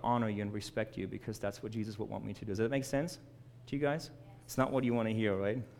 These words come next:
But it's true, and when you honor someone, it brings forth blessing. I love this in Matthew ten forty-one. It's something else that happens when you honor people. "Anyone who receives a prophet because he's a prophet will receive a prophet's reward.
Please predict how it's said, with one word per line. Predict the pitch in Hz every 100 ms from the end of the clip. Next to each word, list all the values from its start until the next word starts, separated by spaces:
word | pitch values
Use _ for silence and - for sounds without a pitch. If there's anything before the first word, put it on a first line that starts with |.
| - - - - - - - - -
But | 139 131
it's | 113 -
true, | - 160 131 120 - - -
and | 120 120
when | 127
you | 131 -
honor | 139 160
someone, | 139 135 117 117
it | 120 117
brings | 123 127 123
forth | - 120 110 107 - - -
blessing. | - 113 110 - 98 117 - - - - - - -
I | 127
love | 151 165
this | 156 147
in | 135
Matthew | 156 160 143
ten | - 170 147
forty-one. | - 143 135 135 123 107
It's | 110
something | 160 139 139
else | 156
that | 135
happens | 123 110 120 -
when | 113
you | 110
honor | 110 107 107
people. | 110 104 95 - - -
"Anyone | 165 240 233
who | 214
receives | 185 160 - 202 196
a | 170
prophet | - 175 170 139
because | 139 151 143
he's | 135
a | 127
prophet | - 160 160 135
will | 127
receive | 123 151
a | 127
prophet's | - 131 127 -
reward. | 123 131 117